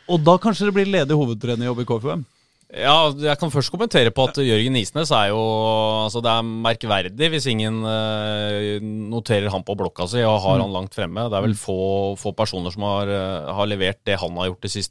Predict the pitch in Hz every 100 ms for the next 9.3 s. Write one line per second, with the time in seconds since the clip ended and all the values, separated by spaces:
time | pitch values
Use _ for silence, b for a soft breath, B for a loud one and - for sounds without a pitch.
0 | 98 104 120 110 107 101 101 95 92 92
1 | 98 107 107 95 92 - 95 90 - 95
2 | - 104 98 - 92 95 95 90 95 110
3 | 113 - B 104 98 101 101 98 98 95
4 | 85 110 107 107 98 - 110 85 - 95
5 | - - 104 101 98 90 90 98 101 101
6 | 101 95 90 92 98 95 101 104 98 98
7 | 98 - 95 82 90 92 98 98 95 95
8 | - 92 95 98 95 101 95 - 110 135
9 | - 123